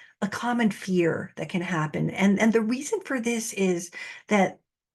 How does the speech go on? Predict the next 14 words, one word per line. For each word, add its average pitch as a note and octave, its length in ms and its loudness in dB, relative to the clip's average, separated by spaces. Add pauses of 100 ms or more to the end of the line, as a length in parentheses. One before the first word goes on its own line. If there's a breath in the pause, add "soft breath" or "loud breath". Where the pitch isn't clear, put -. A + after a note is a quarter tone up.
(160)
a G#3 40 4
narcissistic A3 920 0
injury G3 400 6
happens, F#3 840 -2 (120)
whether F#3 340 6
they E3+ 340 4
want D4 260 2
the - 80 -2
divorce D#4 520 -2
or A3+ 80 0
you G3+ 300 2
want D3+ 200 -4
the - 80 -6
divorce. - 540 -12